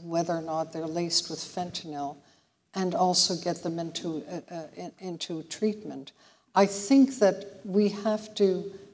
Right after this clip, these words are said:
do a lot more. We have to revolutionize our entire system of treatment for opioids. I think every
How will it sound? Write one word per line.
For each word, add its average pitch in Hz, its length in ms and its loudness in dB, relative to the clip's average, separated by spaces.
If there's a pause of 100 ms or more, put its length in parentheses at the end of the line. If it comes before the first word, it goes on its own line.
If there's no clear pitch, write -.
(180)
do 190 240 2
a 190 60 -6
lot 220 760 4
more. 185 320 -6
We 220 220 4
have 247 240 4
to 190 80 -8
revolutionize 180 1120 2
our 165 140 -8
entire 160 580 -8
system - 640 -2 (420)
of 156 180 -12
treatment 156 480 -10
for - 200 -14
opioids. 156 800 -8 (260)
I 190 80 6
think 196 400 2
every 226 440 6